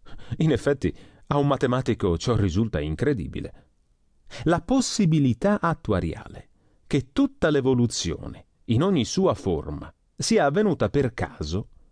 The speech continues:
è talmente impossibile dal punto di vista matematico che è un peccato che Darwin non fosse un matematico migliore. Avrebbe gettato questa cosa alle ortiche.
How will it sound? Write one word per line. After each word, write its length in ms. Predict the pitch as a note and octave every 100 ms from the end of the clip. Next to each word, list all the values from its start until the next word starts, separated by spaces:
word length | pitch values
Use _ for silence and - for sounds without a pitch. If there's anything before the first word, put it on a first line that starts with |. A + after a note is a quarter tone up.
| _ - -
è 120 | F3+
talmente 440 | F3+ F3+ C4 C4 A3
impossibile 960 | A#3 G3+ G3 D#3 - C#3+ F#2 E2 D#2
dal 180 | D#2 D#2
punto 260 | D#3+ F3+ A2
di 100 | F#2+
vista 300 | F#3 - G2+
matematico 760 | B2+ A2 G#2+ F#3+ - - G2 - - _ _ -
che 120 | C#3
è 40 |
un 100 | G2+
peccato 500 | F#2+ - C#3+ D2+ -
che 140 | - D2+
Darwin 380 | F#2+ A#2 F2
non 160 | D2+ D2
fosse 300 | - A2 G#2
un 80 | E2
matematico 600 | E2 F#2 F2+ - - E2+
migliore. 400 | D#2+ D#2+ E2 F2 - - _
Avrebbe 340 | D3 G3 D3+
gettato 460 | A2 B2+ - E3+ A#2+
questa 260 | G#2 - F#2+
cosa 260 | B2+ G#2+
alle 140 | E2 F2
ortiche. 500 | C#3 D3 - C2+